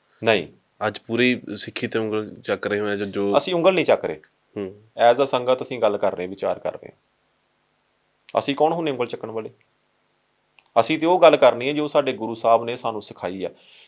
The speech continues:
Speaker 1: ਕਿਉਂਕਿ ਅਸੀਂ ਕਿਸੇ ਇਨਸਾਨ ਨੂੰ ਸੁਣਦੇ ਨਹੀਂ।
Speaker 2: ਹੂੰ।
Speaker 1: ਅਸੀਂ ਪੜ੍ਹਦੇ ਹਾਂ ਗੁਰਬਾਣੀ, ਸਾਹਿਬ ਸ਼੍ਰੀ ਗੁਰੂ ਗ੍ਰੰਥ ਸਾਹਿਬ ਜੀ।
Speaker 2: ਜੀ।
Speaker 1: ਜੋ ਸਾਡੀ ਗੁਰਬਾਣੀ ਸਾਨੂੰ ਹਵਾਲਾ ਦੇਗੀ, ਅਸੀਂ ਤੇ ਉਹੀ ਗੱਲ ਕਰਨੀ ਹੈ।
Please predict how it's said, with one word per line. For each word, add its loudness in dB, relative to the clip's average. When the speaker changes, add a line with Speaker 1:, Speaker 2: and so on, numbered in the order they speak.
Speaker 1:
ਕਿਉਂਕਿ 2
ਅਸੀਂ 0
ਕਿਸੇ -2
ਇਨਸਾਨ -2
ਨੂੰ -8
ਸੁਣਦੇ -8
ਨਹੀਂ। -14
Speaker 2:
ਹੂੰ। -6
Speaker 1:
ਅਸੀਂ -4
ਪੜ੍ਹਦੇ 2
ਹਾਂ -2
ਗੁਰਬਾਣੀ, -8
ਸਾਹਿਬ 2
ਸ਼੍ਰੀ -8
ਗੁਰੂ -10
ਗ੍ਰੰਥ -8
ਸਾਹਿਬ -18
ਜੀ। -20
Speaker 2:
ਜੀ। -12
Speaker 1:
ਜੋ 4
ਸਾਡੀ 4
ਗੁਰਬਾਣੀ 0
ਸਾਨੂੰ -4
ਹਵਾਲਾ 4
ਦੇਗੀ, -6
ਅਸੀਂ -14
ਤੇ -12
ਉਹੀ -10
ਗੱਲ -12
ਕਰਨੀ -18
ਹੈ। -20